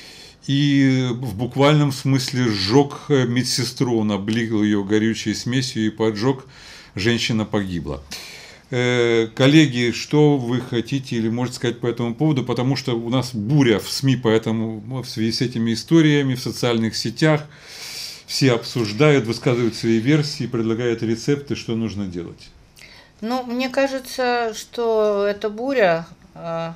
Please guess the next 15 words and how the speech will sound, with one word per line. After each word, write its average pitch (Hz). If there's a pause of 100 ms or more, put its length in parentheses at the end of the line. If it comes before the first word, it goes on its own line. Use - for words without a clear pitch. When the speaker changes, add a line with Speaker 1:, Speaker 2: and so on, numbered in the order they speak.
(140)
Speaker 2:
она 196
возникает 233
у 214
нас 202
каждый 208
раз, 247
когда 196
вот 185 (800)
на 196
поверхность 208
всплывает 202
очередной 190
кошмарный 170 (400)
подобный 170
случай. 151